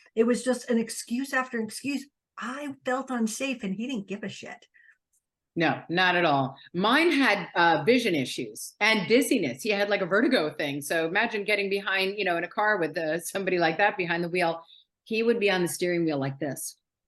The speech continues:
Speaker 1: Oh, creepy.
Speaker 2: 'Cause he couldn't vis-, you know, he couldn't see. And he also was a tailgater.
Speaker 1: Yeah.
Speaker 2: So he, and another thing he would do, drove all of us crazy. You know, my son from my first marriage as well too,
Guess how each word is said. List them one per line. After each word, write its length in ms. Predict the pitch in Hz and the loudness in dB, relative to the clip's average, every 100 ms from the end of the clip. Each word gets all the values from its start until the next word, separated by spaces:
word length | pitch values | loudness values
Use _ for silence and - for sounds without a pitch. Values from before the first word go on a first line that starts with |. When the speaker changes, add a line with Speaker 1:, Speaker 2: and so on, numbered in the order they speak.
| _ _ _ - | _ _ _ -14
Speaker 1:
Oh, 320 | 170 175 165 160 | -8 -6 -6 -10
creepy. 560 | - 190 185 156 143 - | -8 -8 -6 -10 -8 -2
Speaker 2:
'Cause 140 | 185 | 0
he 140 | 220 190 | 0 0
couldn't 400 | 226 208 208 175 | 2 4 4 6
vis-, 260 | 196 196 196 | 4 4 2
you 80 | 190 | 2
know, 100 | 165 | 4
he 60 | |
couldn't 300 | 175 220 185 | 2 2 2
see. 340 | - - 160 - | 0 2 2 2
And 100 | - | 0
he 80 | 202 | 0
also 240 | 240 285 | 0 2
was 140 | 262 | 0
a 40 | 226 | 0
tailgater. 580 | - 240 214 147 110 - _ _ _ _ _ - | 0 0 2 -2 -4 -12 _ _ _ _ _ -4
Speaker 1:
Yeah. 60 | 170 | 0
Speaker 2:
So 260 | 170 139 - _ | 0 0 -6 _
he, 340 | 233 247 247 - - - | 0 2 0 -6 -10 -2
and 120 | 226 | 2
another 400 | 208 233 311 294 | 4 4 4 2
thing 220 | - 247 | 2 4
he 200 | 247 262 | 4 4
would 160 | 214 208 | 2 2
do, 180 | 196 175 | 4 2
drove 300 | 247 277 269 | 4 2 4
all 200 | 247 247 | 4 4
of 120 | 180 | 2
us 100 | - | -2
crazy. 500 | - 151 139 120 131 | 0 0 -2 -6 -6
You 120 | 170 | -2
know, 100 | 165 | -2
my 200 | 160 175 190 | 0 -2 -2
son 340 | - 180 170 | -2 0 0
from 160 | 175 165 | -2 -4
my 160 | 156 | -4
first 260 | 156 185 - | -2 -4 -2
marriage 300 | 160 151 151 | 0 2 0
as 160 | 156 143 | -2 0
well 220 | 165 165 | 0 0
too, 320 | - 165 147 | 0 -2 -2